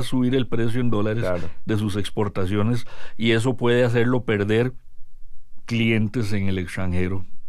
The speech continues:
Speaker 2: Por eso decimos entonces que cuando el tipo de cambio baja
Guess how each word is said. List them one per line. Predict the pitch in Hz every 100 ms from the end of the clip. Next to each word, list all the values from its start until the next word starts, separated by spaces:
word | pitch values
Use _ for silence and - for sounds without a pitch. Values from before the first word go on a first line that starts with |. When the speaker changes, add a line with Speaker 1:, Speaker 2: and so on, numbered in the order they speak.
| -
Speaker 2:
Por | 107 98
eso | 95 120 123 107
decimos | 98 120 117
entonces | 117 104 113 131 120
que | 98
cuando | 98 95 95
el | 92 87
tipo | 135 135 - 147 147 139
de | 135 131
cambio | 147 135 98 87
baja | 90 101 87 139 175